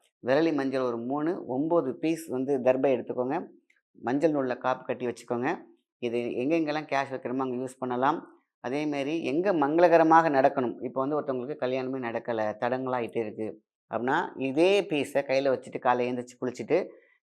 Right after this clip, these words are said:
மானசீகமாக நம்ம நம்பி கை வச்சு, "எனக்கு சீக்கிரம் திருமணம் நடக்க வேண்டும்."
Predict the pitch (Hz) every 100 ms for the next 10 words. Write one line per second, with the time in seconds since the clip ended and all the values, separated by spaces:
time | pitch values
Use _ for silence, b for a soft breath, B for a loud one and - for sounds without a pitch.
0 | 123 139 180 185 170 147 131 127 127 139
1 | 160 156 - 120 123 123 123 147 160 156
2 | 135 131 123 147 139 120 117 143 - 143
3 | 143 135 139 - 135 135 127 117 117 -
4 | 110 110 107 107 -